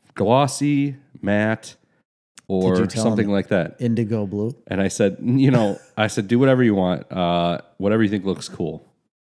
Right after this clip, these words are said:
Speaker 1: And he said, "'Cause I can make, like, the whole thing look like it, it's, like, from Fallout, like it's the Fallout logo."
Speaker 2: Oh my
Speaker 1: <laughs> And I'm like,
Speaker 2: gosh.
Speaker 1: "You could do that."
Speaker 2: Yeah.
Speaker 1: <laughs> That'd be cool.
Speaker 2: <laughs> Yeah. You of all people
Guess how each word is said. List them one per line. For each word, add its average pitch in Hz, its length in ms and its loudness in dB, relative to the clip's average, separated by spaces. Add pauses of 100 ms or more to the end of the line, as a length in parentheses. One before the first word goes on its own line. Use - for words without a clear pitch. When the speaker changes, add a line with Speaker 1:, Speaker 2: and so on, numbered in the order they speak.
(480)
Speaker 1:
And 95 80 -4
he 90 40 0
said, 92 240 -2
"'Cause 107 160 -4
I 135 80 4
can 113 160 2
make, 117 260 0
like, 98 140 0
the 92 80 -4
whole 101 180 0
thing 95 260 -2
look 90 140 -4
like 85 220 -2
it, - 100 -14 (240)
it's, - 220 -8
like, 87 160 -4
from 82 180 -8
Fallout, 87 640 -8
like 82 120 -10
it's - 120 -16
the 90 100 -14
Fallout 90 480 -10
logo." 98 380 -10 (1160)
Speaker 2:
Oh 151 360 -4 (260)
my 107 240 -12 (400)
Speaker 1:
<laughs> - 40 -2
And 139 200 4
I'm 156 120 6
like, 123 200 2
Speaker 2:
gosh. - 120 -14 (440)
Speaker 1:
"You 185 100 -6
could 208 160 2
do 87 120 0
that." 92 320 0
Speaker 2:
Yeah. 165 120 6
Speaker 1:
<laughs> 131 460 2
That'd 180 260 4
be 254 100 6
cool. 92 240 0 (140)
Speaker 2:
<laughs> - 80 -10
Yeah. 156 880 -2 (160)
You 175 340 4
of 151 140 6
all 151 180 6
people 123 560 -2